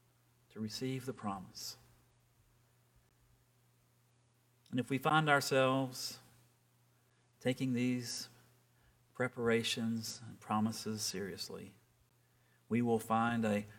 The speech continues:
world that trembles and desires,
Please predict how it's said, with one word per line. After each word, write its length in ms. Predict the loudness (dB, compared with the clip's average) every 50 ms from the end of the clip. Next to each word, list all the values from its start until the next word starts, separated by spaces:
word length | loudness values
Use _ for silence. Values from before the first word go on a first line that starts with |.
| -20 -20 -20 -20 -20 _ _ _ _
world 560 | -4 0 4 6 6 8 6 6 4 0 -4 -8 -14 -18 -18 -18
that 160 | -14 -6 -4
trembles 800 | -2 2 4 4 4 4 2 0 -4 -6 -6 -6 -6 -6 -8 -10 -16 -20 -20 _ _ _ _ _ _ _ _ _ _ _ _ _ _ _ _ _ _ _ _ _ -20
and 120 | -18 -16
desires, 1120 | -14 -12 -4 0 2 4 6 6 6 6 4 4 2 -2 -4 -8 -8 -6 -6 -6 -8 -10